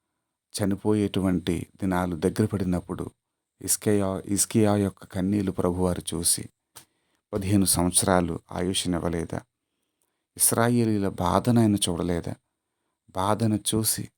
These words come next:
నాయకుని ఏర్పరచలేదా? కాబట్టి ప్రభునందు ప్రియులారా, "నన్నెవరూ పట్టించుకోవడం లేదు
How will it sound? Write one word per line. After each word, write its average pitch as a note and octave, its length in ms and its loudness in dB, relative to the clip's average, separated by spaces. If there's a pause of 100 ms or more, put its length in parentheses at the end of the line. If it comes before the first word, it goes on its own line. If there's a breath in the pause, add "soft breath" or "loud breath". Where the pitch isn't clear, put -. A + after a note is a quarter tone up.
(240)
నాయకుని F2+ 720 -2
ఏర్పరచలేదా? F2 800 -2 (760)
కాబట్టి F#2 460 -4
ప్రభునందు F#2+ 560 2
ప్రియులారా, - 560 -6 (1120)
"నన్నెవరూ G#2+ 440 2
పట్టించుకోవడం G2+ 840 -2
లేదు F2 400 -2